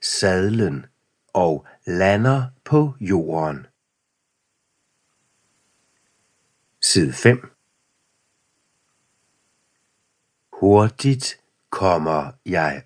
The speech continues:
op. Jeg ser på statuen. Jeg er helt sikker på, at den rørte på sig og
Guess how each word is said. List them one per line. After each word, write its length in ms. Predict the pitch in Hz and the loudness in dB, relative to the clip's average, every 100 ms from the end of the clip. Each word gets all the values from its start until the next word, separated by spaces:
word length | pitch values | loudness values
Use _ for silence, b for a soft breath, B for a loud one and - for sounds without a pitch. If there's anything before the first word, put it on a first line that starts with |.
| - | -2
op. 280 | 98 95 - _ _ _ _ _ _ _ _ B B B | -2 -2 -12 _ _ _ _ _ _ _ _ B B B
Jeg 460 | 117 110 117 117 127 - | -2 2 2 0 -4 -8
ser 560 | - - 151 165 160 151 _ - | -6 0 2 2 0 -8 _ -6
på 260 | - 156 143 | 0 0 -2
statuen. 1200 | - - 117 95 - - - 101 78 78 69 64 _ _ _ _ _ _ _ _ _ _ _ _ - | -10 -6 -2 -2 -4 -10 -2 -2 0 -4 -6 -14 _ _ _ _ _ _ _ _ _ _ _ _ -4
Jeg 420 | 98 98 98 101 - - | 2 4 4 2 -6 -6
er 260 | 104 101 104 - | -2 0 -2 -8
helt 680 | - - 165 170 165 - - _ _ | -12 -2 -2 -2 -10 -10 -12 _ _
sikker 640 | - - 101 90 - 98 92 - - | -8 -6 -2 -2 0 -2 -2 -8 -14
på, 460 | - 95 76 - - B B B B | -2 -2 -2 -8 -20 B B B B
at 360 | 104 87 - - _ - | -2 0 -2 -14 _ -2
den 260 | 92 73 - - | -2 -2 -10 -12
rørte 800 | 78 87 90 98 - 139 127 127 _ _ | -2 0 2 0 -2 -2 -2 -4 _ _
på 260 | - 95 80 | -2 -2 -2
sig 480 | - 95 78 65 _ _ _ _ _ _ _ _ _ _ _ - | -2 -2 -2 -6 _ _ _ _ _ _ _ _ _ _ _ -4
og 360 | 95 85 69 | 2 2 0